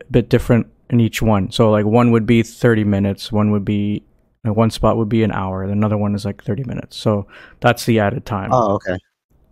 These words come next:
Speaker 1: to the,
Speaker 2: Oh,
Speaker 1: to the
Speaker 2: interesting.
Speaker 1: place. Yeah.
Speaker 2: So, like, on, on average, like, so you'd stop three times, so you added, like, two hours extra onto your journey.
Speaker 1: Yeah.
Speaker 2: 'Cause you had to, like, do half an hour, half an hour, one hour.
Speaker 1: Sh-,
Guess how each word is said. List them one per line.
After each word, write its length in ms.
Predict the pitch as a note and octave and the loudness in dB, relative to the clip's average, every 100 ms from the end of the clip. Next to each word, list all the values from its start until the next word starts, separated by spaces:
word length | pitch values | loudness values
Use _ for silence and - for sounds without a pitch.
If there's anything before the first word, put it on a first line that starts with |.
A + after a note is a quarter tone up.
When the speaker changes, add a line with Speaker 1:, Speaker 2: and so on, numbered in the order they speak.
| _ _ | _ _
Speaker 1:
to 180 | - A#2+ | -4 -4
the, 340 | A2 A2 G#2+ B2 | -2 -6 -6 -4
Speaker 2:
Oh, 280 | B2+ D#3 D3+ | 0 2 2
Speaker 1:
to 60 | - | 0
the 80 | |
Speaker 2:
interesting. 440 | C3 C3+ B2+ G#2+ - | -2 2 0 2 0
Speaker 1:
place. 260 | E2 F#2 - | 0 -8 -8
Yeah. 180 | G2+ A2+ | -8 -6
Speaker 2:
So, 160 | - E3 | 2 4
like, 180 | C#3 | 4
on, 220 | A2+ B2+ B2+ | 2 0 0
on 120 | A#2 | -2
average, 400 | A2 G2 G#2 F#2+ | 0 0 -2 -4
like, 300 | F#2 F2 E2 - _ _ _ _ _ - | -4 -4 -6 -14 _ _ _ _ _ -10
so 220 | - C3 | 0 2
you'd 320 | A2+ G2 A2 | 2 0 -2
stop 320 | - F#2+ F2+ - | -2 -4 -4 -2
three 140 | F#2 | -4
times, 540 | G2+ F2 F2 F2 - - _ _ _ - | -2 -4 -2 -6 -8 -16 _ _ _ -6
so 500 | F2+ E2 D#2+ D2+ D2+ _ - | -4 -4 -4 -8 -12 _ -8
you 180 | G2 | -4
added, 340 | E2+ D2 F2 E2 | -4 -6 -8 -8
like, 180 | E2 - | -10 -8
two 200 | - F2+ | -4 -4
hours 260 | D2 D#2+ | -4 -6
extra 380 | D2 - - C#2 | -10 -12 -12 -12
onto 320 | - D#2+ D#2 | -8 -8 -6
your 80 | D#2 | -8
journey. 420 | - - D#2+ C#2+ _ - | -8 -12 -12 -16 _ -4
Speaker 1:
Yeah. 140 | A#2+ | -2
Speaker 2:
'Cause 80 | G#2 | 0
you 60 | G2 | -2
had 60 | |
to, 60 | E2 | -4
like, 140 | D#2 | -8
do 140 | D#2 D#2+ | -8 -10
half 200 | D2+ D#2 | -8 -10
an 60 | D#2+ | -8
hour, 180 | D#2 D2+ | -8 -8
half 180 | D2+ | -8
an 80 | D#2+ | -8
hour, 240 | D#2 D2+ D2+ | -10 -8 -10
one 160 | D2 | -10
hour. 300 | C2 - E2+ | -10 -12 -14
Speaker 1:
Sh-, 140 | - | -14